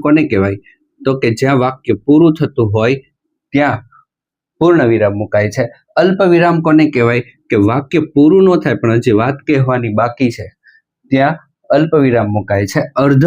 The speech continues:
વિરામ કોને કહેવાય? અર્ધ વિરામ આવું હોય છે. વાત, એક વાત કીધી છે, હજી એના સંદર્ભમાં વાત બાકી છે,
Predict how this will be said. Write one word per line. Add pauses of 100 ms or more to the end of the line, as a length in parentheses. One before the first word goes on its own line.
વિરામ
કોને
કહેવાય? (120)
અર્ધ
વિરામ (120)
આવું
હોય
છે. (1080)
વાત, (200)
એક
વાત
કીધી
છે,
હજી
એના
સંદર્ભમાં
વાત
બાકી
છે,